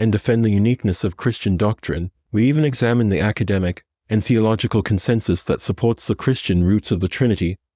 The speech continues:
and addressed common misunderstandings that often crop up in this debate.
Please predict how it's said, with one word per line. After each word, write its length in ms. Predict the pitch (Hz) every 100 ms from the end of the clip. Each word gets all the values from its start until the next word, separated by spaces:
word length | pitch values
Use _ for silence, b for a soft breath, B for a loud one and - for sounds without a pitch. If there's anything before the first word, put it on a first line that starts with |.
| -
and 120 | 113
addressed 360 | 107 110 107 -
common 340 | - 117 101
misunderstandings 1000 | 87 90 107 101 95 - 107 98 85 87 _ _ -
that 160 | 101
often 320 | 98 107 117 104
crop 280 | - 101
up 180 | 98 90
in 120 | 98
this 160 | 95 90
debate. 420 | - 85 87 85